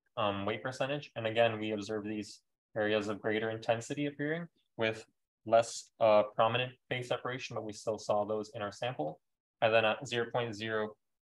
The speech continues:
zero two percent, uh, carbon nanotubes, we saw, again, complete disruption of any waveguide formation, and also note the long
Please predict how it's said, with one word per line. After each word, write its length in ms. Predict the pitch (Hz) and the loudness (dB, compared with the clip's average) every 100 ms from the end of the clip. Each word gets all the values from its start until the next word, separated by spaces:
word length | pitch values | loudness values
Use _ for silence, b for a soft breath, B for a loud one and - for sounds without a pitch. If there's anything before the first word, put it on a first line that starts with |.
| _ 101 98 95 | _ 2 2 2
zero 260 | 107 104 101 | -2 -4 -4
two 240 | - 127 | -6 -6
percent, 360 | 123 107 113 110 - _ _ | -6 -2 -2 -2 -8 _ _
uh, 180 | 113 98 | 2 2
carbon 280 | - 107 101 | 4 0 0
nanotubes, 520 | 107 120 147 151 - - _ _ _ | -6 -4 -4 -4 -8 -18 _ _ _
we 140 | 120 113 | -6 -4
saw, 300 | - 113 110 | 4 8 8
again, 340 | 110 107 113 - _ _ | 6 2 0 -12 _ _
complete 300 | 123 117 117 | -10 -6 -4
disruption 480 | 107 - 113 - 110 | -4 0 0 0 -6
of 160 | 113 107 | -2 0
any 220 | 110 107 | 0 0
waveguide 360 | 104 104 107 101 | -2 0 0 -2
formation, 560 | 113 107 117 - 147 160 | -4 -4 -4 -4 -6 -6
and 140 | 123 107 | -2 0
also 340 | 110 - 110 | 0 2 2
note 260 | 104 104 - - | 2 -2 -4 0
the 80 | |
long 360 | 101 101 107 107 | 2 4 2 2